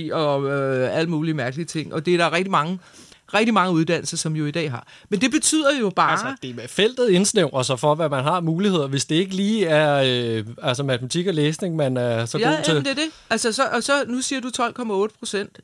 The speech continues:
Speaker 1: øh, men så skal vi lige regne, for det er faktisk otte tusind unge mennesker hvert år. Altså, og
Speaker 2: Det
Speaker 1: på
Speaker 2: er
Speaker 1: den
Speaker 2: ret mange.
Speaker 1: Nej, ja, ret mange er der da svedt, mand, <laughs> altså. Øh, <laughs> øh, og, og, og, og, hvad, hvor, og hvad bliver de så til,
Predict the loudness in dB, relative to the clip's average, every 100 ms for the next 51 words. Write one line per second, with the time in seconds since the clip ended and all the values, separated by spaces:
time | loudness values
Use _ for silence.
0 | -4 -2 0 -2 -4 -10 -6 -6 -2 -2
1 | 2 2 0 -6 _ _ _ _ -8 -2
2 | -2 0 -2 0 -10 -10 -2 2 2 0
3 | -6 -8 -8 -10 -12 -6 -4 -2 -2 -4
4 | -6 -8 -6 -6 -6 -10 -14 _ _ _
5 | _ -20 _ _ _ _ _ _ -2 0
6 | 0 -2 2 2 2 0 -4 -2 -4 -6
7 | -6 -6 -8 -18 -4 -2 0 -2 -6 -6
8 | -2 0 0 -4 -2 -2 -2 -4 -6 -4
9 | -2 0 0 -2 -2 -4 -4 -2 -2 0
10 | -2 -2 -2 2 4 4 2 2 2 2
11 | 0 0 -2 -6 -12 -10 2 4 6 6
12 | 6 6 2 4 4 6 4 4 4 4
13 | 2 4 2 2 0 0 -2 0 0 0
14 | 0 0 -2